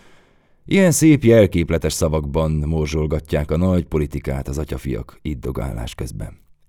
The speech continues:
Igaz, hogy egyik se lesz bölcsebb belőle, de legalább az idő telik jól és gyorsan.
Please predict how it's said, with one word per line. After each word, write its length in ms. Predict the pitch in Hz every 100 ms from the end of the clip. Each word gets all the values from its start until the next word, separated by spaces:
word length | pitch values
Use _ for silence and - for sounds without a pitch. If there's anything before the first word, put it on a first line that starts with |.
| _
Igaz, 500 | - 185 110 113 135
hogy 160 | 139 135
egyik 320 | 95 85 76
se 140 | -
lesz 140 | 78 78
bölcsebb 400 | 80 78 85 73
belőle, 580 | 76 78 78 78 73 -
de 140 | -
legalább 340 | 147 147 135 107
az 100 | 107
idő 220 | 123 87
telik 340 | 135 135 123
jól 400 | 90 110 127 73 67
és 180 | 67 113
gyorsan. 720 | 87 - - - 55 64 -